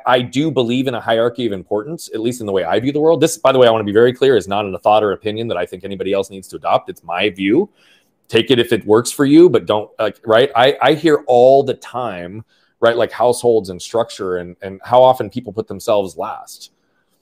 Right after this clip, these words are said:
right? I'm just a firm believer, like, if we, and it, it goes through the lens of who.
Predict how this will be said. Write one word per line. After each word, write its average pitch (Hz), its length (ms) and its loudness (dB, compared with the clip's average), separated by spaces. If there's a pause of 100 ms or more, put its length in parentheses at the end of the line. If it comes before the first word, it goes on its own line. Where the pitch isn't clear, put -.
(420)
right? 110 300 2 (840)
I'm 151 200 2
just 196 160 2
a - 80 2
firm 131 340 0
believer, 107 460 0
like, 104 240 0
if 107 120 -6
we, 143 440 -8
and 117 240 -2
it, 123 160 -6
it 113 60 -4
goes 143 200 2
through 131 120 -6
the 117 60 2
lens 113 200 0
of 92 80 -8
who. - 260 -4